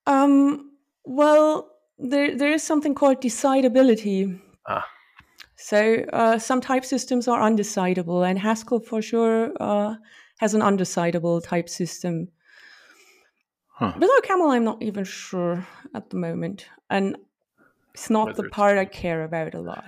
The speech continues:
Speaker 2: Sure.
Speaker 3: <laughs>
Speaker 2: Okay.
Speaker 1: <laughs> So I just care
Speaker 2: You're done
Speaker 1: that
Speaker 2: with the theory stuff at this point,
Speaker 1: <laughs> Right.
Speaker 2: right?
Speaker 1: I'm, yeah, I, I'm kind of a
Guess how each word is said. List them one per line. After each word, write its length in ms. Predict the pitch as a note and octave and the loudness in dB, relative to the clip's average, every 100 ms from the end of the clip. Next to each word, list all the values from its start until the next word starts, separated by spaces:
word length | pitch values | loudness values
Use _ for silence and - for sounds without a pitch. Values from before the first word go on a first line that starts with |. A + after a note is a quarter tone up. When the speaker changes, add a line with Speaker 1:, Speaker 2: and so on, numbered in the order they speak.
| C3 | 0
Speaker 2:
Sure. 220 | B2 C#3 - D#3 | 0 0 -4 -10
Speaker 3:
<laughs> 120 | - | -6
Speaker 2:
Okay. 200 | G#2+ - E2 B3 - - | -6 -6 0 2 2 -2
Speaker 1:
<laughs> 60 | - | -2
So 260 | A#3 G#3+ G#3+ | 4 4 4
I 180 | A#3+ D4 | 2 2
just 320 | F4 - - | 2 0 -6
care 420 | - C4 B3 A#3+ | -2 2 4 4
Speaker 2:
You're 80 | G#3+ | 2
done 40 | G#3+ G#3+ | 4 4
Speaker 1:
that 80 | G#3 G#3+ | 4 0
Speaker 2:
with 80 | |
the 60 | - - | -6 -8
theory 260 | A2+ D3 - | -2 -2 -2
stuff 240 | A2+ G2 | -6 -4
at 340 | C#3+ A2+ C3+ B2+ | -4 -4 -4 -4
this 160 | A2 | -6
point, 220 | - C3 A3 | -10 -6 0
Speaker 1:
<laughs> 0 | |
Right. 300 | A3 F#3 F3+ | 4 4 2
Speaker 2:
right? 20 | - | -2
Speaker 1:
I'm, 220 | A3 A3 - - - | -2 -4 -10 -14 -8
yeah, 220 | C#4 D#4 | -2 2
I, 540 | D4 C#4+ C#4 - - B3+ | 4 2 0 -2 -4 -4
I'm 440 | C4 C4 B3+ B3+ | -6 -8 -8 -8
kind 340 | - D4+ C#4 | -10 -4 -2
of 160 | C4 B3+ | -2 -2
a 360 | A#3 A#3 A3+ | -2 0 -2